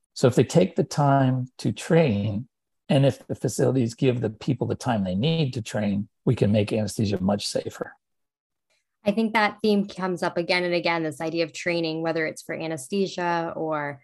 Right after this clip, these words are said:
Speaker 2: for blood collection, that relationship between the veterinary staff and the training staff working together for patient care. I mean, that's what gets me excited.
Speaker 1: Medical behaviors and husbandry behaviors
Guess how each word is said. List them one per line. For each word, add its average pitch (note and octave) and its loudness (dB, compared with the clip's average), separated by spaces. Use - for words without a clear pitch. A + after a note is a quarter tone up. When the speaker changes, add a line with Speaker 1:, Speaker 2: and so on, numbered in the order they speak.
Speaker 2:
for D3+ -4
blood G#3+ 0
collection, E3+ -2
that F#3 0
relationship F#3+ -2
between F3 -4
the E3+ -4
veterinary F3 0
staff E3 -4
and D#3 -4
the D#3+ -4
training E3+ -4
staff D#3 -4
working A3 4
together F#3 2
for F3 -4
patient E3+ -6
care. D3+ 0
I - -6
mean, F3+ 0
that's G3+ 2
what C4 4
gets C4 2
me F#3 4
excited. C3 -6
Speaker 1:
Medical C#3+ 6
behaviors A2+ 4
and A2 -2
husbandry A#2 0
behaviors G2+ -2